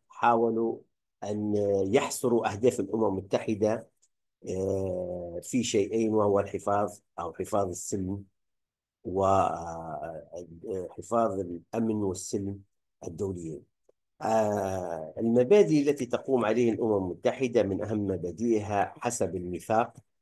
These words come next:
حسب ما ورد في الميثاق الذي يتكون من مية وحداشر مادة، وهو حل النزاعات والخلافات باستخدام الوسائل السلمية، تحقيق المساواة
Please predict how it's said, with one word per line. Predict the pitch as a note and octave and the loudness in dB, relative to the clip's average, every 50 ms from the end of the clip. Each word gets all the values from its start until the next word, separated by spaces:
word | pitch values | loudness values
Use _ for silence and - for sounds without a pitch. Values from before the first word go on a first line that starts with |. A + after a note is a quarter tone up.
| _ _ | _ _
حسب | - A2+ - - G2 F2+ | -4 -2 -2 -2 -2 0
ما | G2+ | 0
ورد | G2 G2 A2+ A#2 A2+ F#2+ F#2 F#2 | 0 2 4 4 4 2 0 -4
في | - - | -8 -10
الميثاق | F2+ E2+ F#2 F#2 - A#2 G#2+ - - | -10 -8 -8 -4 -2 -2 -2 -2 -4
الذي | G2 G2 F#2+ F2+ F#2 | -6 -6 -6 -6 -8
يتكون | F2+ - G2+ - - A#2 G2+ F#2 F#2 F2+ F#2 | -10 -10 -14 -8 -6 -4 -4 -4 -4 -6 -8
من | F#2 E2+ D#2+ - _ _ _ _ _ _ A#2 | -10 -10 -10 -14 _ _ _ _ _ _ -2
مية | A#2 G#2+ G2 | 0 0 0
وحداشر | - - - A2+ A2 - G2+ E2+ E2 | -2 -2 -4 -4 -2 -2 -4 -4 0
مادة، | F#2+ A#2+ C3+ C3+ A#2+ A#2+ C3 B2+ B2+ - _ _ _ _ _ _ - | 2 4 4 4 2 2 -2 -2 -2 -6 _ _ _ _ _ _ 0
وهو | A2+ G#2+ G#2+ G#2+ | 2 2 2 2
حل | - - B2 A#2 G#2+ | 2 2 0 0 0
النزاعات | G2 F#2+ G2 F#2+ F2+ G2 F2+ F2+ G#2+ G#2 G#2 - | -2 -2 -4 -2 -2 -2 -2 -2 -2 -2 -2 -2
والخلافات | F#2+ F2+ - - F#2+ F#2 F#2 - - G#2 F#2+ | -4 -4 -4 -6 -6 -6 -4 -2 -2 -2 -2
باستخدام | G2 E2+ E2 - - F2 - _ - G#2 F#2+ F2+ | -4 -8 -16 -16 -16 -18 -14 _ -4 -4 -4 -2
الوسائل | F2+ F2 E2+ D#2+ - - G2+ D#2 D2+ D#2 | -4 -6 -6 -6 -4 -4 -4 -4 -6 -8
السلمية، | - - - - D2+ D2+ D#2+ A2+ C#3 C#3+ C#3+ C#3 B2 | -10 -12 -14 -14 -14 -6 -2 2 4 6 6 6 4
تحقيق | G#2+ - - F#2+ - - B2 A2+ A#2 - | 2 -2 -6 -10 -8 -6 -8 -6 -6 -6
المساواة | F#2+ F#2 F#2 F#2 - G2+ F#2 F#2+ G2 G2+ F2+ - - | -6 -6 -8 -6 -4 -4 0 0 0 0 0 -2 -6